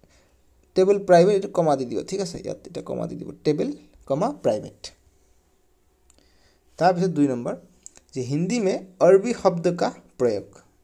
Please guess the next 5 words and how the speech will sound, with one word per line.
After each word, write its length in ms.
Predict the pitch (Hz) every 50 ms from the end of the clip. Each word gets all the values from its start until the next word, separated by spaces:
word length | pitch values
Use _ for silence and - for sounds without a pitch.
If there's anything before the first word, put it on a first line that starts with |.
| _ _ _ _
कुर्सी, 460 | 180 180 170 170 - - 190 208 202 - _ _ _ _ _ _
फैसला, 540 | - - 180 175 170 170 - 139 139 147 170 - - _ _ _ _ _
हक, 280 | 143 147 147 - - - - - _ _ _ _
राय, 360 | 123 123 131 135 135 131 131 127
दुनिया, 680 | - 131 127 127 123 123 120 120 123 123 127 -